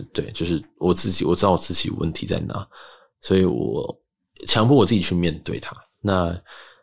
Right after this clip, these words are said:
呃，为什么第三点会，我，我要，要再多讲，现在就是这样讲。因为我自己知道我还是期待有一些稳定的关系，因为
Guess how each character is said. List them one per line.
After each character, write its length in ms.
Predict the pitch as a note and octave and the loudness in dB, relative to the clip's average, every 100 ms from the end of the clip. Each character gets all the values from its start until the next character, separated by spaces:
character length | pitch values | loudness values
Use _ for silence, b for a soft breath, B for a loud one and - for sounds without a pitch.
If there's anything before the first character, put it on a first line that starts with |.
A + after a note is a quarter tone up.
| B _ _ _ | B _ _ _
呃， 420 | G#2 F#2+ F2+ F#2 B2+ | 2 4 2 2 4
为 80 | |
什 100 | F#3 | 4
么 60 | G2+ | 6
第 80 | A#2 | 4
三 180 | B2+ A#2+ | 4 2
点 100 | F2 | 4
会， 300 | A2+ F#2 - | 6 6 4
我， 340 | - E2 D#2 | -2 0 4
我 80 | G#2+ | 6
要， 100 | B2 A#2 - | 4 2 0
要 140 | A2 | 2
再 140 | G#2 F#2 | 2 2
多 160 | E2+ | 2
讲， 180 | E2+ D#2 | 0 -2
现 160 | D#2 E2+ | 0 0
在 180 | D2+ - | -2 -4
就 160 | - D#2 | -2 -2
是 80 | |
这 80 | - | -4
样 80 | E2 | -6
讲。 160 | F2 - A#2+ _ _ _ _ _ _ _ _ | -8 -10 -16 _ _ _ _ _ _ _ _
因 120 | F3+ | 4
为 320 | G3+ F#3 C3 - - _ | 8 8 6 0 -10 _
我 180 | - G2+ | -4 0
自 160 | G#2+ F#3+ | 2 2
己 100 | G#2 | 2
知 180 | - G2 | 2 4
道 140 | A2+ | 6
我 80 | E2+ | 4
还 140 | F2 | 2
是 180 | E2+ A2+ | 2 2
期 300 | G2 - D#2+ | 4 4 4
待 260 | F2 F#2+ D#2+ | 2 2 0
有 260 | F2 E2+ | -2 -2
一 40 | E2+ | -2
些 320 | - F2 E2+ | 2 6 6
稳 200 | D#2+ D#2+ | 4 0
定 160 | F2+ D#2+ | -2 -4
的 80 | |
关 180 | D2 - | -4 -4
系， 260 | - - A1 | 2 2 2
因 140 | F#2 | 2
为 180 | G2+ F#2+ | 2 2